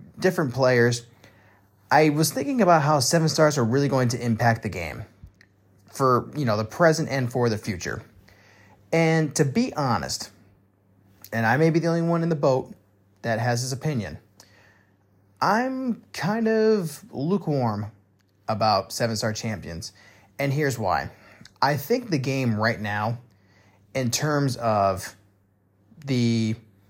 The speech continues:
st-, I'm gonna call it the star tier of champions, I feel like six stars have been just a solid number. I just feel like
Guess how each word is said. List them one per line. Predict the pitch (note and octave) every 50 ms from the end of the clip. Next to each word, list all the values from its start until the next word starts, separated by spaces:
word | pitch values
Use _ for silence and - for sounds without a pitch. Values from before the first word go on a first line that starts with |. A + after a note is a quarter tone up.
| _ _ _ _
st-, | _ - - - - - -
I'm | C#3+
gonna | D#3+ D#3+
call | D#3+ - D3+ C3
it | G#2+
the | A2+
star | - - - - D3 C#3+ C#3 C#3
tier | C#3 - - A#2+ G#2+ F#2 E2+ F2 G#2 - - _ _ - _ - _ _ - _
of | - - A2 G#2+
champions, | - - B2 A2 G#2 - G#2 G#2 G#2
I | - - E3
feel | E3 - C4 A#3
like | F#3 C#3+ B2 A2 - - - _ _ _ _ _ _ _ _
six | _ - - - - F#3 F3+ -
stars | - G#3 F#3+ F#3+ F#3+ G3 G3 F#3+ - - - - - _ _ -
have | - - C#3+ D3 C#3
been | C#3 D#3+ D3+ D3 D3
just | C#3 D3 - D3 -
a | C3 A2+ A2
solid | G#2+ - - - - D#3 D3+ D#3+ E3+ F3 F3+ F#3 E3 D#3+ - - - - -
number. | F#3+ A2+ G2 A2 A#2 A2+ A2 G#2 D#2+ D#2 D2 B1 - - - _ _ _ _ _ _ _ _ _ _ _ _ _ _
I | - A#2+ C3+
just | D#3+ D#3+ E3 -
feel | - G3 F#3+ F3+
like | E3+ D#3+ D#3 C#3+ -